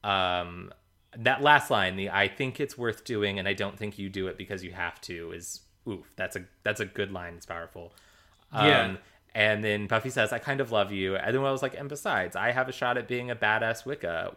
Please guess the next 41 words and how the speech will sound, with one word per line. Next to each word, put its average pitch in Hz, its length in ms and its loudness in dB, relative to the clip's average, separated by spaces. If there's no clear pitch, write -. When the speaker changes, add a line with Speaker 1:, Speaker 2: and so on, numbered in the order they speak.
Speaker 1:
What 110 220 0
better 113 200 0
place 107 300 -2
to 113 120 -2
learn?" 90 480 -4
Um, 98 600 2
so - 180 4
yeah, 151 200 2
I 139 120 4
love 165 280 6
the 190 80 4
way 175 160 2
they 160 120 -2
contextualize 107 920 -2
this 117 180 -6
decision 123 500 -6
that 95 120 -4
Willow 98 260 0
has 98 200 -4
made. 90 460 -2
And 107 220 -4
then 107 360 2
Speaker 2:
Yeah. 131 320 4
Speaker 1:
Willow, 160 340 6
Buffy, 165 440 2
<laughs> - 40 -6
and 160 120 2
then 156 140 0
Buffy 156 340 2
says, 139 720 0
like, 113 260 2
"I 123 100 -2
can't 135 280 -2
let 110 180 -2
you 110 120 -6
do 120 220 -2
it." 95 240 4
And 113 160 -2
Willow 120 260 4
says, 117 400 0
"Well, 113 400 2